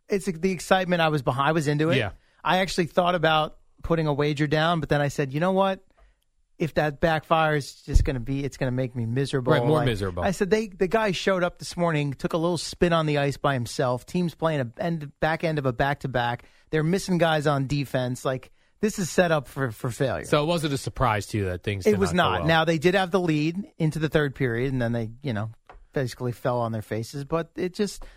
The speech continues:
Speaker 1: there's a lot of moving parts right now. They need a little rest, a couple practices under their belt, and I think they'll be fine.
Speaker 2: And who'd they play?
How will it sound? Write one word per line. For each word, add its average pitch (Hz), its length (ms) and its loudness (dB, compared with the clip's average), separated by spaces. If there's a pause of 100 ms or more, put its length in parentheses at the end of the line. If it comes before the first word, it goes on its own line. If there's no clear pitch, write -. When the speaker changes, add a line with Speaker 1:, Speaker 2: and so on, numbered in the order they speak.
(320)
Speaker 1:
there's 233 160 0
a 240 60 6
lot 226 240 2
of 202 80 4
moving 202 280 2
parts 190 320 2
right 196 200 4
now. 196 240 4
They 147 100 -2
need 180 160 0
a 190 60 0
little 190 180 2
rest, 180 340 2
a - 40 -10
couple - 240 -2
practices 165 480 2
under 156 160 2
their 151 100 2
belt, 147 300 2
and 139 80 0
I 131 60 0
think 123 140 -4
they'll 120 120 -2
be 113 80 -4
fine. - 280 -12
Speaker 2:
And 139 120 4
who'd 151 140 2
they 170 120 2
play? 170 380 0